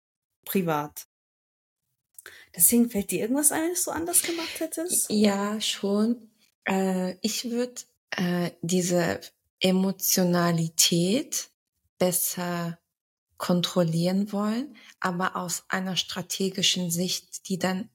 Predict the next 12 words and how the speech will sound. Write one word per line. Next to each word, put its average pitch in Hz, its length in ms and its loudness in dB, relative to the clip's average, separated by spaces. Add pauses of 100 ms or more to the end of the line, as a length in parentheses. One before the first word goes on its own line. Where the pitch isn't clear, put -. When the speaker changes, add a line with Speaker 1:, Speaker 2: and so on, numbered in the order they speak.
(160)
Speaker 2:
wieder - 280 -2
auf - 160 -6
uns 180 300 -2
zurückfällt. - 880 -6 (1080)
Ich - 180 -8
glaub, 190 260 -2
da 190 260 -2
würde 190 220 -4
ich - 200 -6
intelligenter 190 800 -2
mit 226 220 0
umgehen, 233 720 0